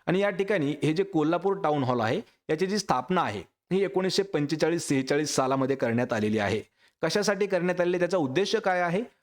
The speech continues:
तर ब्रह्मपुरी येथील उत्खननामध्ये सापडलेल्या सातवाहन आणि शिलाहार बहामनी काळातील कलाकृतींचं जतन करणं याचा उद्देश होता. कशाचा? टाउन हॉल संग्रहालयाचा. आणि भारतामध्ये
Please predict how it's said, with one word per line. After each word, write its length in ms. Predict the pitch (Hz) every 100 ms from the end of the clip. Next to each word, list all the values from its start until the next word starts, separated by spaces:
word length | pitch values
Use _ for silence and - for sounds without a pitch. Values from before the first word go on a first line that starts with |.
| _
तर 100 | 196
ब्रह्मपुरी 600 | 202 151 185 233 226 202
येथील 340 | 151 135 160 113 -
उत्खननामध्ये 760 | 147 - 175 180 196 139 135 151
सापडलेल्या 640 | 147 123 143 139 143 156
सातवाहन 760 | 151 143 156 170 160 135 127 110 -
आणि 160 | 143
शिलाहार 520 | 143 139 131 127 165 214 _ _ -
बहामनी 460 | 135 170 190 220
काळातील 540 | 240 139 143 143 123 117 -
कलाकृतींचं 760 | 147 165 160 151 156 151 165
जतन 440 | 143 113 131 208 214
करणं 440 | 151 139 147 113 123
याचा 340 | 135 120 156
उद्देश 340 | 123 113 117
होता. 260 | 117 113 104
कशाचा? 440 | 156 156 180 214 262 - _
टाउन 200 | - 143
हॉल 120 | 123 170
संग्रहालयाचा. 720 | 170 127 117 117 113 107 110 - _ _ -
आणि 120 | 196
भारतामध्ये 520 | 196 170 175 196 208